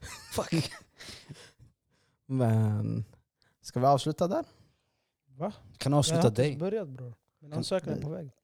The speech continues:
Speaker 1: Kan avsluta dig. Och det
Speaker 3: What?
Speaker 1: var
Speaker 3: What the fuck?
Speaker 2: Alltså, alltså,
Speaker 3: This guy
Speaker 2: alltså.
Speaker 3: is
Speaker 1: Nej, men alltså.
Speaker 3: Something's going on with this guy.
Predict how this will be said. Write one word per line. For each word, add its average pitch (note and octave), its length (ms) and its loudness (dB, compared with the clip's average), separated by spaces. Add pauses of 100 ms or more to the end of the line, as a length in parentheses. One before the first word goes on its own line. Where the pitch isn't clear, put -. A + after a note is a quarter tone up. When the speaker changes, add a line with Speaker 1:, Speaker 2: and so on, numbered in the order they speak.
(540)
Speaker 1:
Kan A#2+ 140 -4
avsluta B2 460 0
dig. A2 340 0 (340)
Och A#2 160 -2
det B2+ 140 8
Speaker 3:
What? A#2 100 2
Speaker 1:
var A#2 280 4 (200)
Speaker 3:
What G3 180 -8
the E3 80 -2
fuck? - 340 -10 (480)
Speaker 2:
Alltså, - 420 -12
alltså, - 320 -20
Speaker 3:
This - 100 -10
guy D#3 120 -4
Speaker 2:
alltså. D#3 200 2
Speaker 3:
is - 120 -10 (640)
Speaker 1:
Nej, D#3 180 4
men D3 80 4
alltså. A2 280 0
Speaker 3:
Something's B2 300 -6
going D3 200 -6
on E3+ 100 -4
with C#3 140 -6
this - 80 -12
guy. C3+ 140 -16